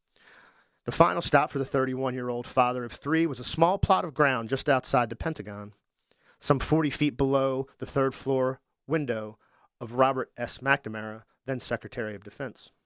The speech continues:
What happened there in the gathering dusk as thousands of Pentagon employees poured out of the building,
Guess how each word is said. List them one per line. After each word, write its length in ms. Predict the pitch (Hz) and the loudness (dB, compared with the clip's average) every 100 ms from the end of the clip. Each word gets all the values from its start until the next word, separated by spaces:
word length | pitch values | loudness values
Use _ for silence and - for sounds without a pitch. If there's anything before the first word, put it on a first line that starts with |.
| _ _ _ _ _ - - _ _ - | _ _ _ _ _ -20 -20 _ _ 2
What 120 | 156 | 4
happened 340 | 170 180 170 | 6 2 2
there 240 | 151 151 160 | 0 2 0
in 100 | 143 | -2
the 80 | 123 | 0
gathering 600 | 135 135 147 143 139 139 _ | 2 2 0 -4 -4 -10 _
dusk 320 | 143 143 - | 0 0 -2
as 140 | 120 - | -8 -2
thousands 500 | - 131 131 139 127 | 2 4 2 -6 -14
of 140 | 107 | -10
Pentagon 400 | - 135 120 123 | -8 -6 -4 -6
employees 500 | 117 - 139 139 135 | -6 -4 -2 -2 -4
poured 300 | - - 135 | -6 -2 0
out 100 | 127 | 0
of 80 | 117 | -2
the 60 | 104 | -8
building, 420 | 120 139 143 | -6 -6 -6